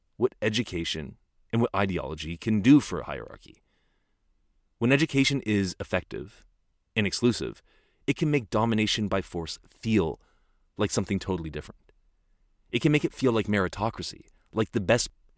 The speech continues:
And if you don't like that thought, and it makes you suspicious of meritocracy, don't worry.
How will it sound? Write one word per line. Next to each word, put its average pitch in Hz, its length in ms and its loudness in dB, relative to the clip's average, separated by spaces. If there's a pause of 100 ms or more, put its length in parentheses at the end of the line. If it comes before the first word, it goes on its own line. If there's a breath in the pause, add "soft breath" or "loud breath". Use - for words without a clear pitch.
(120)
And 101 100 -2
if 92 100 -4
you 98 40 -4
don't 135 220 0
like 120 180 -4
that - 180 -8
thought, - 420 -14 (440)
and 98 140 -8
it - 20 -4
makes 101 220 -2
you 104 80 0
suspicious - 580 -2
of 98 120 -10
meritocracy, 90 760 -4 (960)
don't 101 160 2
worry. 82 320 -10